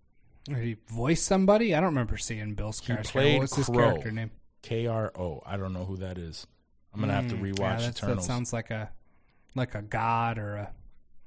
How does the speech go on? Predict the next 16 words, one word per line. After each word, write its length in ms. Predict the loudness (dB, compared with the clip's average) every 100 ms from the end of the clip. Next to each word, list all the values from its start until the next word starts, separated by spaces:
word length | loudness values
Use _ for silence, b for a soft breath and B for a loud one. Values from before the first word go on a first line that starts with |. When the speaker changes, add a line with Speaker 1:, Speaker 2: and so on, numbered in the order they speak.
| -20 -10
Speaker 1:
superhero 840 | -6 -6 -4 -6 -2 -2 -2 -4
of 120 | -8
some 240 | -8 -8 -8
sort. 320 | -8 -8 -10 0
Speaker 2:
Yeah, 160 | 4
I'm 80 | 6
gonna, 240 | 6 6 4
I'm 80 | 2
gonna 160 | 4
rewatch. 380 | 4 4 2 2
I've 120 | 4 6
been 140 | 6
wanting 260 | 6 6 2
to 60 |
rewatch 500 | 0 -2 -4 -6 -6
Eternals. 640 | -8 -4 -4 -2 -4 -8